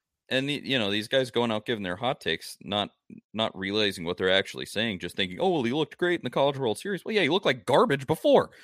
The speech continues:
What? do you, what? <laughs> I'm sorry that you missed that. That's not my problem that you didn't see that happen, but that's what happened. Uh, and that, that was very annoying. Um, I, I think another thing that comes to mind here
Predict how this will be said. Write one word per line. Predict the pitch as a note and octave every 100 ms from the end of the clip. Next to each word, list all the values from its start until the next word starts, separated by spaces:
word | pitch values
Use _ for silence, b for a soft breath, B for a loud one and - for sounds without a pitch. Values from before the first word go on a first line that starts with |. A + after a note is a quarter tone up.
| B
What? | D#3+
do | G3+
you, | -
what? | E3+ A3 - - B B
<laughs> | B B _ -
I'm | F3+
sorry | - F#3+ B3 - - b b
that | B2+
you | C3+
missed | G#2 D3 -
that. | E2 E2 - -
That's | E3 C#3
not | A#2+
my | B2+ -
problem | F2 - F2 C3 _ _ -
that | F#2
you | F#2+
didn't | C3 G#2 F#2
see | - F3+
that | G#2+ B2+
happen, | A3 - C#2+ E2
but | D#2+
that's | A#2+ A#2+
what | F2 -
happened. | F3 - C2 - _ _ _ _ _ _
Uh, | - G#2 G2+ A2+
and | C3
that, | D3 A#2
that | F3
was | C3 A#2
very | A2+ G2+ F2+
annoying. | F2 F2 F2 E2+ - _ _ _ _ _ -
Um, | G2+ G2+ G2+ G2 _ _ _
I, | D3+ C3+
I | C3
think | C3 A#2
another | A2+ A2+
thing | G#2+ A2
that | G2 -
comes | A2 F#2
to | F2
mind | F#2+ G2+ -
here | D#2 D2